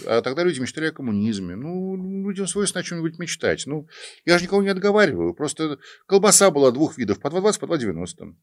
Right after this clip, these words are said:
Два двадцать совсем бумажная, два девяносто более-менее. И та, и другая бывала жиром и без.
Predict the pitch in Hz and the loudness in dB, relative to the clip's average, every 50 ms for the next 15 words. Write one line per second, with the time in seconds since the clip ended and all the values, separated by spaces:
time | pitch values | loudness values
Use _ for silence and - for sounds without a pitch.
0 | _ _ _ _ _ _ _ _ _ _ _ _ _ - - _ _ _ _ _ | _ _ _ _ _ _ _ _ _ _ _ _ _ -16 -16 _ _ _ _ _
1 | _ _ _ _ _ - 113 147 156 170 180 160 - 156 - - 190 156 127 113 | _ _ _ _ _ 2 2 4 4 4 2 0 2 0 0 -2 0 0 0 0
2 | 104 95 85 78 87 87 87 131 156 147 143 165 180 170 - 240 226 110 123 107 | 2 2 0 0 -2 -4 -2 -2 -2 -2 -2 -4 -6 -6 -6 -8 -4 -2 -2 -2
3 | 92 82 80 78 78 90 110 - 170 175 151 156 156 185 160 117 110 127 127 123 | -2 -6 -8 -8 -8 -8 -6 -6 -6 -6 -6 -4 -2 -2 -2 0 0 2 2 2
4 | - - 147 131 101 78 71 71 82 - - | 0 -2 -6 -10 -10 -12 -12 -12 -12 -12 -14